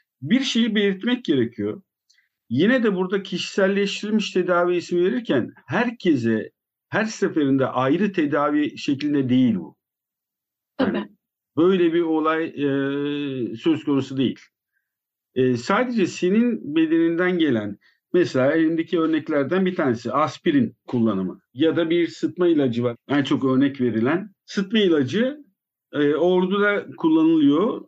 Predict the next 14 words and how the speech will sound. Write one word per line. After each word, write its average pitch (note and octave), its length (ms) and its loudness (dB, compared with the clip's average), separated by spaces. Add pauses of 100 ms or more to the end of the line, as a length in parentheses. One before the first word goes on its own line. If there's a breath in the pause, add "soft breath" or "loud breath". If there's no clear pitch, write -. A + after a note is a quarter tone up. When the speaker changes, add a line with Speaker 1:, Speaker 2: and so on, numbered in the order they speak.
(120)
Speaker 1:
e, C3 320 0
yaygın C3+ 340 0
olarak C3 600 0
ve E3 300 0
ba-, D#3+ 200 -8 (140)
bazı D#3+ 580 0
askerlerde E3 600 0
sarılık G3 460 0
ve B3 80 2
anemiye F3 920 0
yol C#3 220 2
açtığı G#2 760 -4 (460)
fark A#2+ 320 0
ediliyor. A2+ 640 -2